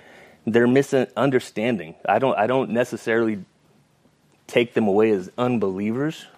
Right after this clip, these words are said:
but they're misunderstanding the word of God. So the question should not have been, "Why did we find the need to share the gospel if it's already been chosen for his elect?" The question that should have been answered is,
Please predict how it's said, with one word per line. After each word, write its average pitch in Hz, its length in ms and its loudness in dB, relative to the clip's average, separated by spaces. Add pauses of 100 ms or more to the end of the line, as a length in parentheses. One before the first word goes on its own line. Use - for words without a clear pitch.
(140)
but 104 160 -2
they're 113 80 0
misunderstanding 110 920 0
the 92 60 -6
word 95 180 -4
of 90 160 -14
God. 95 360 0 (800)
So 117 200 2
the 113 80 -2
question 147 420 0
should 147 300 -4
not 120 240 2
have 92 160 -6
been, 95 340 -6 (400)
"Why 101 640 2 (180)
did 107 140 -2
we 107 100 0
find 101 300 -2
the 101 40 -2
need 101 220 -4
to 98 60 -10
share 104 180 0
the 95 80 -2
gospel 95 480 0 (360)
if 98 180 0
it's 104 120 0
already 113 600 2
been 101 200 -6
chosen 101 420 -4
for 95 180 -6
his 92 140 -6
elect?" 101 480 -4 (760)
The 92 100 -2
question 110 480 0
that 95 180 -4
should 180 600 4 (100)
have 95 160 -4
been 95 160 -4
answered 95 420 -8
is, 92 440 -6